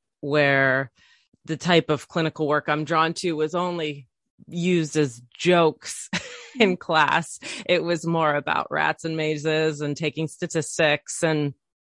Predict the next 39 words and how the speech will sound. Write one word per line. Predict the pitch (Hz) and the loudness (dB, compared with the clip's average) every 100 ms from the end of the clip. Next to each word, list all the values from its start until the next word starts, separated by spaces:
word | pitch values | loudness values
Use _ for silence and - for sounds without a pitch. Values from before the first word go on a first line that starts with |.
| _ - - | _ -20 -16
so | - | 0
I | 160 | 0
didn't | 208 233 | 2 0
really | 190 170 | -2 -2
understand, | 160 165 151 - 156 156 151 147 139 131 - _ _ _ _ _ _ _ _ _ _ _ _ _ | -4 -6 -8 -4 -2 0 0 -2 -4 -6 -12 _ _ _ _ _ _ _ _ _ _ _ _ _
like, | 147 143 - | 0 0 2
the | |
draw | 135 147 156 | 2 4 4
to | 143 | 4
psychology, | - 127 - 165 185 175 143 139 135 - _ - - | 0 0 4 4 6 6 4 0 -2 -6 _ -12 -6
how | 165 165 | 2 4
they | 151 147 | 4 2
were | 135 | 0
doing | 127 143 127 80 | -2 -4 -4 -6
it. | - | -4
I'm | 165 | 0
not | 170 160 | 4 4
a, | 151 139 127 _ | 4 2 -4 _
I'm | 139 | -6
not, | 151 143 | -2 -2
like, | 135 127 _ _ | -4 -8 _ _
a | - | -6
built | 143 143 135 - - | 0 2 2 -2 -8
researcher, | 135 135 - 131 - - 135 - - - - - - | -4 -4 0 -2 2 4 4 4 -8 -18 -18 -18 -8
but | 139 160 143 - _ | 0 2 2 -2 _
I | 156 156 | -2 -2
took | - 165 - | 0 -2 -2
speech | - - - | -8 -8 -6
communication | - 165 165 151 170 156 - 151 147 139 139 135 | 2 4 4 4 4 4 2 2 4 2 0 -4
courses | - 151 135 135 | -2 -2 -2 -6
as | 139 | -4
well. | 143 139 | 0 2
I | 135 | 2
was | 127 | -2
a | 120 | -4
double | 131 143 | -4 -2
major, | 139 135 135 127 | -4 -4 -6 -4
and | - 139 135 | -4 -4 0
that | 151 - | 2 2